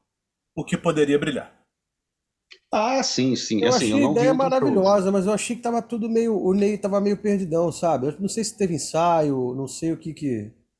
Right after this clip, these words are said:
Speaker 3: Não sei. A, a ideia eu achei maravilhosa, eu achei que se tivesse um D V D desse troço, eu, eu seria o primeiro a comprar. Mas lá na hora eu senti uma coisa no Ney, assim, tipo assim,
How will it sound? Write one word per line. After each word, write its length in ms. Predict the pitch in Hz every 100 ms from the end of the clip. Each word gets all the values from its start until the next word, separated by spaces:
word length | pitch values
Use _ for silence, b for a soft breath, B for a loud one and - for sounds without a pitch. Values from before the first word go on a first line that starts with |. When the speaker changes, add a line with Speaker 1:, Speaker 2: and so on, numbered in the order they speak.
| _ _ _ _ _ _ _ _
Speaker 3:
Não 140 | 214
sei. 420 | 226 220 208 185
A, 220 | 175 185 208
a 40 |
ideia 240 | 180 220
eu 60 | 247
achei 200 | 233 247
maravilhosa, 520 | 240 240 214 214 214
eu 40 | 202
achei 160 | 226
que 60 | 196
se 40 |
tivesse 300 | 208 226 214
um 60 | 220
D 120 | 254
V 140 | 240
D 200 | 170 185
desse 220 | 220 202 -
troço, 360 | 175 196 196
eu, 120 | 196 202
eu 220 | 185 175
seria 220 | 180 185
o 40 |
primeiro 260 | 196 175 202
a 40 |
comprar. 480 | 214 175 147 139 - _ _ _ -
Mas 120 | 165
lá 120 | 202
na 120 | 240
hora 200 | 196 214
eu 40 | 226
senti 360 | - 196 -
uma 180 | 233 196
coisa 280 | 196 190 175
no 140 | 170
Ney, 200 | 165 175
assim, 220 | 160 -
tipo 180 | 180 -
assim, 440 | 175 - 147 123